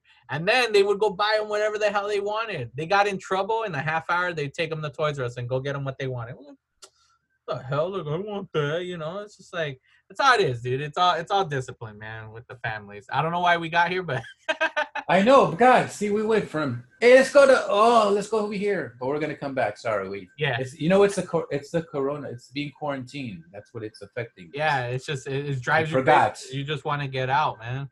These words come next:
Speaker 2: Exactly, and we haven't been together, so it's like, it's nice to connect right now.
Speaker 1: Yeah,
Speaker 2: Okay.
Speaker 1: exactly. About
Speaker 2: So
Speaker 1: the
Speaker 2: now.
Speaker 1: time we got beat as kids. <laughs>
Speaker 2: Exactly.
Speaker 1: All right, man. So, all right, so you,
Speaker 2: <clears throat>
Speaker 1: when it comes to this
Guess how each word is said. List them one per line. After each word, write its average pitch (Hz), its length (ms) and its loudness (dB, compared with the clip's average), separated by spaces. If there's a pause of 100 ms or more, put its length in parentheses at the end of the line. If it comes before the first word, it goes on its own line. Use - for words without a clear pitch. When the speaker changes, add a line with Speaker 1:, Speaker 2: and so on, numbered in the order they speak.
Speaker 2:
Exactly, 127 380 -8
and 120 80 -2
we 135 80 0
haven't 151 240 0
been 143 140 -4
together, 123 400 -2
so 117 160 -8
it's 104 120 -8
like, 110 140 -6
it's 104 180 -10
nice 120 200 -8
to 104 80 -12
connect 120 440 -8
right 101 160 -6
now. 85 180 -12 (400)
Speaker 1:
Yeah, 127 320 -4 (120)
Speaker 2:
Okay. 117 80 -20
Speaker 1:
exactly. 117 480 -4 (360)
About 127 200 0
Speaker 2:
So - 40 0
Speaker 1:
the - 60 -4
Speaker 2:
now. 117 140 -2
Speaker 1:
time 87 80 -12 (100)
we - 60 -18
got 127 200 0
beat 143 240 -6 (140)
as 127 160 -10
kids. 151 300 -12 (120)
<laughs> - 120 -20
Speaker 2:
Exactly. 117 720 -4 (1600)
Speaker 1:
All 196 120 6
right, 185 220 2
man. 185 320 -4
So, 185 420 4 (340)
all 196 80 6
right, 190 240 2
so 202 180 0
you, 202 400 -4
Speaker 2:
<clears throat> - 60 -12
Speaker 1:
when 226 540 4
it 214 120 -10
comes 269 240 0
to 240 200 -4
this 202 200 -4